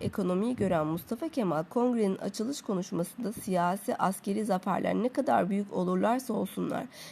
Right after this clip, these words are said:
ekonomik zaferlerle taşlandırılmazsa meydana gelen zaferler payidar olamaz, az zamanda söner diyerek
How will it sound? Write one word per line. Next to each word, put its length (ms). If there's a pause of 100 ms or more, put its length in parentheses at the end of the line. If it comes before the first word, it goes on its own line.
(120)
ekonomik 480
zaferlerle 680
taşlandırılmazsa 1040
meydana 540
gelen 340
zaferler 600
payidar 400
olamaz, 420 (440)
az 160
zamanda 460
söner 440
diyerek 280